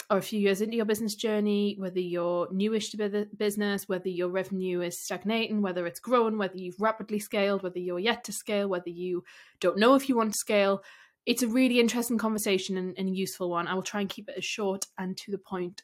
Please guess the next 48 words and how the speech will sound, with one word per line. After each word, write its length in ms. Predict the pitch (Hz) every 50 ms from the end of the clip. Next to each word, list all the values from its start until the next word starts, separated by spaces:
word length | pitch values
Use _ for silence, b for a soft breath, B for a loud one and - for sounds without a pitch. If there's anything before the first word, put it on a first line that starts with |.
| _ - 190
as 180 | 175 175 - _ _
possible. 720 | - - 320 320 - 320 240 269 262 254 254 240 240 240 B B B B B B B B B -
But 220 | 208 - 220 208
yes, 320 | 208 190 175 - - - -
we're 80 | 196 190
gonna 180 | 196 202 190
dive 360 | 180 - 196 180 175 175 180
in. 220 | 175 165 156 160 - -
Now, 320 | 196 208 196 180 170 175 b b b b b b b b b b _ _ _ -
what 260 | 196 202 262 277 285
I'm 200 | 294 294 294 277
talking 380 | - - 285 285 277 269 -
about 220 | 240 214 196 185 165
when 100 | 190 202
I 60 | 202
talk 300 | 196 - 240 233 220 208
about 180 | 233 233 220 -
the 80 | 214
scaling 420 | - - - 208 202 196 190 180 175
gap 340 | 175 165 151 156 - - - _ -
is 380 | 202 190 185 180 180 - - _ _ _ _ _ _ _ _ _ _ _ _ _ _ _ -
there 280 | 180 226 226 226 233
is 120 | 226 214 202
basically 540 | - 240 240 262 254 294 285 - 277 277
this 180 | 269 277 240 208
difference 520 | - 240 226 226 - - 190 175 165 -
between 600 | - - 196 - - 202 196 180 165 165 165 156 _ _ -
people 600 | - 254 277 277 285 302 302 302 311 294 - - -
wanting 800 | 190 175 202 226 240 240 226 - - 226 220 220 220 220 214 214
to 100 | - 220
scale 500 | 196 - - - 180 156 139 160 185 214
and 140 | 208 202 196
wanting 240 | 196 190 175 202 190
to 140 | - -
grow 400 | 185 - 196 175 185 214 214 220
a 60 | 214 208
business 640 | 208 170 180 175 - 180 165 165 180 180 175 - -
and 240 | 196 190 185 180 -
f-, 180 | - 190 - -
to 60 | 190
have 140 | 180 185 196
a 60 | 175
bigger 260 | 170 - 226 226 226
business 380 | 214 208 196 196 202 196 - -
than 100 | 208 185
they 80 | 190
currently 380 | 185 - 180 175 175 175 - 170
do, 360 | - 165 131 90 143 180